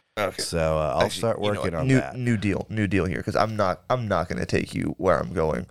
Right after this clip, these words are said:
Speaker 1: I'm just gonna be upfront with that, Trevor. I think you would actually, as strong as you are, I'm pretty sure you would die if you went where I'm
Speaker 2: Oh, I
Speaker 1: going.
Speaker 2: don't fight werewolves.
Speaker 1: I
Speaker 2: How do you
Speaker 1: know,
Speaker 2: think
Speaker 1: but
Speaker 2: I've lived this long?
Speaker 1: Yeah, but werewolves fight you.
Speaker 2: That is true. <laughs>
Speaker 1: I
Speaker 2: All
Speaker 1: will,
Speaker 2: right.
Speaker 1: I will give you some information tonight that you don't have.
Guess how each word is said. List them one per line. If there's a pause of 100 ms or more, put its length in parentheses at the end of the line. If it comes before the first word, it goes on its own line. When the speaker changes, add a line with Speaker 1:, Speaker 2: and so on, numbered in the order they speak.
Speaker 1:
I'm
just
gonna
be
upfront
with
that,
Trevor.
I
think
you
would
actually,
as
strong
as
you
are,
I'm
pretty
sure
you
would
die (760)
if
you
went
where
I'm
Speaker 2:
Oh,
I
Speaker 1:
going.
Speaker 2:
don't
fight
werewolves.
Speaker 1:
I
Speaker 2:
How
do
you
Speaker 1:
know,
Speaker 2:
think
Speaker 1:
but
Speaker 2:
I've
lived
this
long?
Speaker 1:
Yeah,
but
werewolves
fight
you. (680)
Speaker 2:
That
is
true.
<laughs>
Speaker 1:
I
Speaker 2:
All
Speaker 1:
will,
Speaker 2:
right.
Speaker 1:
I
will
give
you
some
information
tonight
that
you
don't
have.